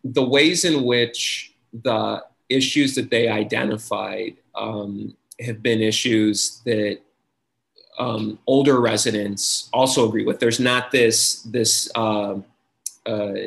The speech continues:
difference between, well, youth in our community are feeling one way about how we should spend menu funds or how we should improve infrastructure more generally, and then older residents are, are feeling completely the opposite.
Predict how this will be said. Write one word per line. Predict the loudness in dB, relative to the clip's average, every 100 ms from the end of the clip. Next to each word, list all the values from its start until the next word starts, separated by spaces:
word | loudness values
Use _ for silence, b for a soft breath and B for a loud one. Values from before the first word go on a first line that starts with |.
| -10 -12 2
difference | 2 4 2 0 -2
between, | -6 -6 -2 -2 2
well, | 2 2 0 -12 0
youth | 4 4 4
in |
our | 2 0
community | 0 2 2 4 4
are | 2
feeling | 0 0 0 0 -2
one | -4 -4
way | -4 -6
about | -8 -10 -10
how | -4 -2
we | 0
should | -2 -4 -6
spend | -8 -8 -6 -10 -14 b b -8
menu | -6 -4 -6
funds | -6 -6 -6 -10 -10 -8
or | -8
how | -8 -8 -6
we | -6
should | -6 -6
improve | -6 -6 -6
infrastructure | -8 -10 -10 -8 -8 -10
more | -8
generally, | -4 -2 0 0 0 -2 -4
and | -6 -8
then | -8 -4
older | -2 0
residents | -2 -4 -6 -8 -6
are, | -4 -4 -4
are | -8 -8
feeling | -4 -4 -6
completely | -12 -12 -10 -8
the | -8 -6
opposite. | -6 -4 -4 -6